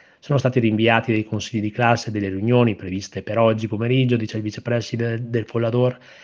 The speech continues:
proprio per permettere ai colleghi di partecipare al momento di raccoglimento e di preghiera al cimitero. Anche la nostra dirigente Antonella Paceri dovrebbe riuscire ad esserci. Penso ci saranno anche molti alunni. Questi ultimi sono stati segnati dalla notizia che porta con sé una duplice valenza, la morte di un bambino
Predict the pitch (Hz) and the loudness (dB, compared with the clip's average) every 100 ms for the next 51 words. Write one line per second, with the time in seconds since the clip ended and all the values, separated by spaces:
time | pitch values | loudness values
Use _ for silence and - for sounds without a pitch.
0 | - - 143 151 151 120 - 107 120 120 | -20 -2 2 4 2 -4 -4 -2 -2 -2
1 | 113 - 120 139 143 120 117 - - - | -6 -2 0 0 0 -2 -6 -12 -16 -4
2 | 117 110 101 104 113 110 107 104 113 113 | -2 0 -2 -4 -4 -4 -6 -6 -4 0
3 | 135 151 139 107 - 107 123 131 127 - | 2 2 2 0 -4 -6 -2 -2 -2 -4
4 | 127 131 95 82 - _ _ _ _ - | -6 -6 -8 -10 -14 _ _ _ _ -8
5 | 120 110 113 110 107 110 98 104 117 123 | -4 -2 0 0 -2 -4 -2 0 2 2
6 | 110 101 98 104 104 101 110 165 160 117 | 2 -4 -6 -6 -4 -6 -4 -2 0 0
7 | 113 110 107 127 - 123 120 - - - | -2 -2 -4 -4 -4 -4 -4 -6 -14 -20
8 | - 98 _ _ _ 139 131 - 147 - | -18 -18 _ _ _ 2 2 2 -6 -6
9 | 135 113 113 113 113 135 95 90 120 107 | -2 -2 0 -2 0 -2 -2 -2 0 0
10 | 80 80 - _ _ _ _ _ - - | -4 -14 -20 _ _ _ _ _ -6 2
11 | 139 143 135 127 104 107 107 110 - 113 | 4 6 4 0 0 -4 -4 -4 -2 2
12 | 120 117 - 101 92 95 95 - 120 - | 4 4 0 -4 -4 -6 -8 -6 -6 -6
13 | 98 - 104 - - 107 - 113 113 101 | -12 -8 -8 -8 -10 -10 -4 -2 -2 -2
14 | 127 123 113 113 120 127 123 - 117 104 | -4 -4 -4 -2 0 2 0 -2 -8 -6
15 | 98 120 120 117 107 110 107 110 151 175 | -4 -2 -2 -4 -2 -2 -4 -2 2 4